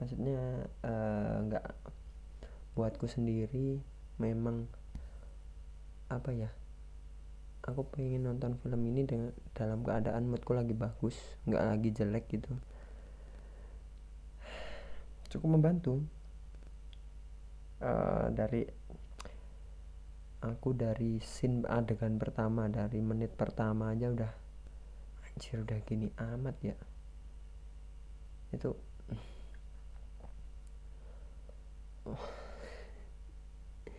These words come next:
Mas, kalau, kalau diingat-ingat lagi kemarin, tiap menitnya filmnya tuh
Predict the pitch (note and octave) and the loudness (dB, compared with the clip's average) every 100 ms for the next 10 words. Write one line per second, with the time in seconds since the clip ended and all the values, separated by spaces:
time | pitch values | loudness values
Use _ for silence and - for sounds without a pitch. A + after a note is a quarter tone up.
0 | - - - - - - - - B2 - | -10 -10 -12 -12 -12 -12 -8 -4 -4 -6
1 | - A2 - - - - - - - - | -8 -8 -10 -12 -12 -12 -12 -10 -8 -4
2 | - - - - - - B2 A#2+ B2 A#2 | -2 -2 -4 -6 -8 -2 0 2 2 2
3 | B2 - B2 - A#2+ B2 C3+ C3+ C3 B2+ | 2 2 2 2 2 2 2 2 4 2
4 | - - B2 B2 C3 B2+ B2 - - - | 0 0 2 2 4 4 2 0 -6 -10
5 | - - - - - - - - - - | -12 -12 -10 -12 -12 -12 -12 -12 -10 -10
6 | - - - - - - - - - - | -12 -12 -12 -12 -10 -10 -10 -12 -12 -2
7 | A#2 A#2 - B2+ A#2+ A2+ B2 C3 A#2 A#2 | 2 4 4 4 4 6 4 4 2 4
8 | A#2+ A#2+ C3 C3 | 4 2 2 0